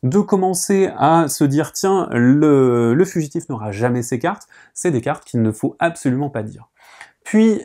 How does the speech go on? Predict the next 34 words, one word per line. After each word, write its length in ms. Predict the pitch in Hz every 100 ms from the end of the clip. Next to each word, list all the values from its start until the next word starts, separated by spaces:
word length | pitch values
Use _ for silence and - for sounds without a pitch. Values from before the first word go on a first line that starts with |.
| -
la 500 | - 123 147 170 170
détective 440 | 127 160 135 - 170
va 120 | 123
essayer 400 | 117 - 127 175
de 240 | 135 143
deviner 760 | 165 117 147 151 139 127 120 143 _ _ -
une 200 | 175 185
ou 160 | - 135
plusieurs 640 | - 120 104 107 123 127
des 100 | 104
planques 220 | 98 127
du 100 | 117
fugitif. 480 | 104 113 101 - - _ -
Je 140 | 107
vous 100 | 120
explique 280 | 110 - 117
ça 300 | - 139 -
dans 220 | 117 131 160
deux 140 | 113
secondes. 220 | - - - _ _ - - - - _ _ -
Après, 420 | 180 180 196 165
pour 380 | - 214 190 143
les 180 | 156
tours 360 | 170 190 175 135
du 100 | 143
fugitif, 800 | 143 143 143 - 156 147 - -
une 140 | 127 127
fois 220 | - 131
que 100 | 127
le 80 | 104
premier 300 | - 131 120
tour 180 | 107
est 60 | 101
passé, 440 | 101 - 156 202